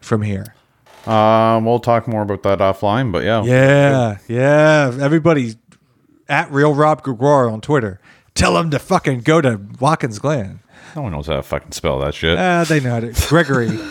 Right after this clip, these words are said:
Speaker 3: It's like Gregory.
Speaker 2: Yeah, Gre-,
Speaker 1: It, your, your name's on
Speaker 2: Gregoire.
Speaker 1: into the apex dot com. It's spelled there.
Speaker 2: Well, there you go,
Speaker 1: Plus
Speaker 2: then.
Speaker 1: an art, a beautiful art photo of Rob is also on
Speaker 2: There we
Speaker 1: there.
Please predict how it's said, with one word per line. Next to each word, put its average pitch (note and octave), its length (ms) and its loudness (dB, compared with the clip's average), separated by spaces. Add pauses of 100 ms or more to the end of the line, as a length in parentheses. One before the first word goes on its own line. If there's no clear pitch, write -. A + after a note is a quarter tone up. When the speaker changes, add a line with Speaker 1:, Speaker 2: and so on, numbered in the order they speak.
(300)
Speaker 3:
It's - 80 -10
like D#3 160 -2
Gregory. D#3+ 400 2
Speaker 2:
Yeah, A#2 100 -2
Gre-, F#3 160 2
Speaker 1:
It, G#3+ 120 0
your, E3 280 2
your E3+ 160 4
name's F#3+ 340 4
on D#3+ 100 2
Speaker 2:
Gregoire. D#3+ 40 0
Speaker 1:
into - 160 0
the C#3 140 2
apex C3+ 320 -2
dot A2+ 200 -2
com. G#2 360 -8
It's A2+ 120 -8
spelled B2 380 0
there. A#2+ 100 0
Speaker 2:
Well, A2+ 60 0
there B2 140 0
you F2+ 60 0
go, E2+ 40 0
Speaker 1:
Plus F3 240 0
Speaker 2:
then. E2 120 -4
Speaker 1:
an C#3 100 -2
art, C#3 260 0
a C3 100 0
beautiful D3 440 0
art A#2 200 -4
photo G2+ 380 -2
of G2 100 -6
Rob G#2 320 -2
is G#2+ 160 -4
also A2 320 -2
on F#2+ 80 -8
Speaker 2:
There F#2+ 140 -6
we F2+ 80 -6
Speaker 1:
there. E2 320 -4